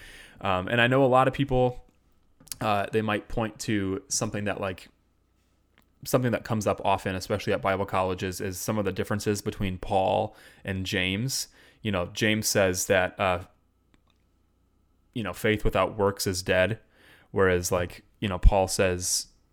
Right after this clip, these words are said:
"Show me," like, basically faith without works. It's, it, it, they sort of sometimes they appear to be at odds. Um, but I think one thing that's really helpful is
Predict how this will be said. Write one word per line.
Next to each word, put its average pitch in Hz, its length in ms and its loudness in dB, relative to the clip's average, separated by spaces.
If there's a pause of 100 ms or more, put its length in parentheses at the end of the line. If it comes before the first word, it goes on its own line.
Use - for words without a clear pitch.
(500)
"Show 101 300 0
me," 98 220 -2
like, 95 240 0 (300)
basically 110 380 2
faith 107 300 6
without 110 300 2
works. 90 300 -6
It's, 110 180 -6
it, 131 220 -2
it, 120 160 -2
they 139 100 8
sort 135 240 6
of 127 60 4
sometimes 110 580 0
they 110 280 2
appear 117 380 0
to 110 60 0
be 101 180 0
at 90 120 0
odds. 90 480 0 (640)
Um, 92 420 0 (880)
but 117 120 4
I 107 60 4
think 113 200 -2
one 107 120 4
thing 107 120 0
that's - 180 -2
really 98 160 0
helpful 98 600 0
is 92 600 0